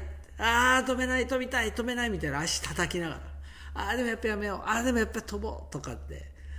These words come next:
もうずーっとやってんですよ。そしたら、ね、まあ、本当友達がどんどん周りに来てね、「じゃあ一緒に飛ぼう」とか。ね。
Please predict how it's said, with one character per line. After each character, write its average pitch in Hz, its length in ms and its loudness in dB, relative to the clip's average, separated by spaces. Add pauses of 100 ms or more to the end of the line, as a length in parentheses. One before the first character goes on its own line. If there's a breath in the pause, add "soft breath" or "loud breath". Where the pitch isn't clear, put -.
(180 loud breath)
も 160 80 2
う 147 60 4
ず 135 280 2
ー 302 240 2
っ - 20 -12
と 240 100 2
や 202 80 2
っ - 80 -6
て 170 120 -2
ん 139 60 0
で 117 60 -4
す - 120 -8
よ。 120 120 -8 (680 loud breath)
そ - 80 -6
し - 40 -6
た 277 100 4
ら、 247 640 6 (120)
ね、 247 160 4
ま 202 240 2
あ、 190 80 2
本 190 140 -2
当 202 120 2
友 190 220 0
達 190 220 2
が 190 100 4
ど 208 140 0
ん 196 100 -2
ど 160 140 2
ん 123 160 -2
周 147 260 0
り 160 80 2
に 156 60 -4
来 147 80 -6
て 143 120 -2
ね、 127 260 -6 (340 loud breath)
「じ 214 120 2
ゃ 165 160 0
あ - 120 -10
一 196 140 2
緒 320 200 6
に 320 100 6
飛 294 140 6
ぼ 277 160 8
う」 170 40 4 (160)
と - 60 -10
か。 - 80 -8 (800)
ね。 151 300 -6